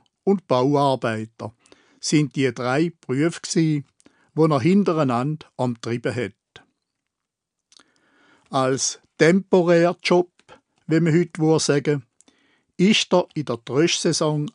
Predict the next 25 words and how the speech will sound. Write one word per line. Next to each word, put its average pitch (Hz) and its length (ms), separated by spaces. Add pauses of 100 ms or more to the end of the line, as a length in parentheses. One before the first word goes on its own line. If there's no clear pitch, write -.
amet 151 340
noch 131 160
Meister 147 680 (100)
von 131 200
der 120 180
Tröschmaschine 151 840
gsi. 101 500 (1500)
Diese 208 240
Meisterstelle 175 960 (220)
hat 160 220
in 147 120
einem 131 160
Ackerbauerndorf 147 1200
während 135 260
dem 127 120
Zweiten 127 520
Weltkrieg 143 920
schon 131 340
noch 165 140
etwas 170 380
bedeutet 160 720 (760)
und 151 220
hat 151 180
dem 139 160
Inhaber 160 800